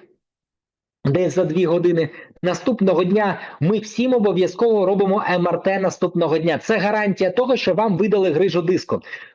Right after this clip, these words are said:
мене купа є колег, котрі не роблять М Р Т,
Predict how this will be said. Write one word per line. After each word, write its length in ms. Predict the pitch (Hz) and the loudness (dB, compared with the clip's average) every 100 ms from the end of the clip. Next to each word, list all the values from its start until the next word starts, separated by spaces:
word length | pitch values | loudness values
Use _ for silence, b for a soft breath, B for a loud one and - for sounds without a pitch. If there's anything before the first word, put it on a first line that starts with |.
| B _ - | B _ -6
мене 440 | - 185 196 180 - | -2 0 0 -2 -4
купа 200 | 185 170 | -2 0
є 160 | 160 156 | 0 0
колег, 400 | 160 175 196 190 | 2 2 0 -2
котрі 400 | 160 156 160 135 - | -2 0 -2 -2 -6
не 200 | 143 175 | -2 0
роблять 400 | 185 175 147 147 | 2 2 0 0
М 120 | 156 160 | 0 0
Р 140 | 156 | 0
Т, 220 | 233 254 | -2 -2